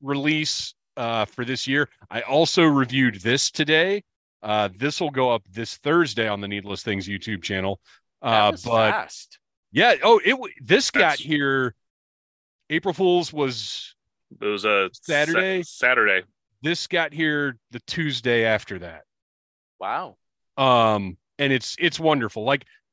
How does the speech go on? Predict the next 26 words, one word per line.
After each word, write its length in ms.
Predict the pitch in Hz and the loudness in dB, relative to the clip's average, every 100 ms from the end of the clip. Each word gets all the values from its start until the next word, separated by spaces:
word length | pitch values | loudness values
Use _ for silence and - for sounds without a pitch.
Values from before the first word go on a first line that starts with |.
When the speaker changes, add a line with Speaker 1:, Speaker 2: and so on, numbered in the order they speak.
| - | -8
Speaker 1:
I 80 | |
totally 360 | 135 190 214 214 | 0 2 6 6
understand 520 | 220 226 - 170 170 | 4 0 -2 -2 -2
people 260 | - 165 160 | -6 -8 -4
who 140 | 147 | -4
don't 280 | 123 123 135 | -2 0 0
want 200 | 131 131 | -4 -6
five 280 | 131 123 113 | -2 -2 -2
points 220 | 127 120 | -6 -6
of 60 | 120 | -6
articulation 560 | 107 - 117 110 117 | -8 -4 0 0 0
G 120 | 110 | 2
I 80 | 117 | 2
Joes, 320 | 107 98 95 | 2 0 0
but 160 | 90 110 | -4 -2
this 200 | 160 151 | 0 0
is 120 | 160 | -2
not 200 | 147 147 | 0 0
about 260 | 135 139 123 | 2 2 2
recreating 560 | 123 120 120 117 113 110 | -2 -6 -4 -2 -2 -4
the 60 | |
G 140 | 98 113 | -4 -2
I 80 | 104 | 0
Joe 140 | 107 | -2
toy 280 | - 127 113 | -4 -4 -2
line. 280 | 101 95 | -2 -4